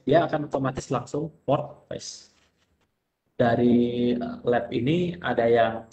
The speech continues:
ingin ditanyakan? Oke, kita lanjut ya, kita pasang B P D U guard-nya. Nah, jadi untuk memasang B P D U guard sama, sama kayak kita melakukan port flash, tapi kita harus arahkan dulu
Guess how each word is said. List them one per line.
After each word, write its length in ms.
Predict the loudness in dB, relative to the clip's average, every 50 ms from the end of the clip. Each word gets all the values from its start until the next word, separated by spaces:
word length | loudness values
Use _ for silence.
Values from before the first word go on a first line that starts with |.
| -20 _ _ _ _ _
ingin 320 | -12 -10 -8 -4 -4 -4
ditanyakan? 480 | 0 0 0 0 0 -4 -6 -6 -6 -6 -14 _ _ _ _ _ _ _ _ _ _ _ _ _ _ _ _ _ _ _ _ _ _ _ _ _ _ _ _ _ _ _ _ _ _ _ _ _ _ _ _ _ _ _ _ _ _ 0
Oke, 160 | 4 4 6
kita 260 | 6 4 4 6 6 8
lanjut 280 | 8 6 4 4 0 2 2
ya, 160 | 0 0 0 -4 -10
kita 160 | -2 -2 0 0
pasang 400 | 0 -2 -2 -2 -2 -2 -2 -2
B 80 | -2 0
P 160 | -2 0 0
D 80 | 2 0
U 80 | 0
guard-nya. 480 | 0 0 -2 -4 -2 -4 -4 -4 -4 -8 -16 _ _ _ _ _ _ _ _ _ _ _ _ _ _ _ _ _ -14
Nah, 240 | -14 -12 -12 -16 -18 _ _ _ _ _ _ _ _ _ _ _ _ _ _ _ -4
jadi 320 | -2 0 2 4 4 4
untuk 320 | 4 0 0 -2 -2 -4 -2 -4
memasang 480 | -4 -2 -4 -4 -4 -4 -6 -6 -6 -10
B 160 | -8 -8 -4
P 160 | -4 -2 0
D 80 | 0 0
U 80 | 4 4
guard 180 | 4 4 4 0
sama, 480 | -2 -2 2 2 0 0 0 -6 -18 -20 _ _ _
sama 320 | -10 0 2 4 4 6 6
kayak 240 | 6 4 4 2
kita 100 | 0 0
melakukan 400 | 0 0 -2 -2 -2 -6 -8 -4
port 160 | -4 -4 -4 0
flash, 380 | -2 -2 -2 -4 -12 -20 _ _ _ _ _ _ _ _
tapi 560 | -8 -6 0 2 4 6 6 4 4 0 -4 -8 -10
kita 300 | -4 0 2 2 2 2
harus 160 | 0 -2 -4
arahkan 400 | -2 -2 -2 -2 -2 -4 -4 -2
dulu 300 | -2 -2 0 0 -2 -4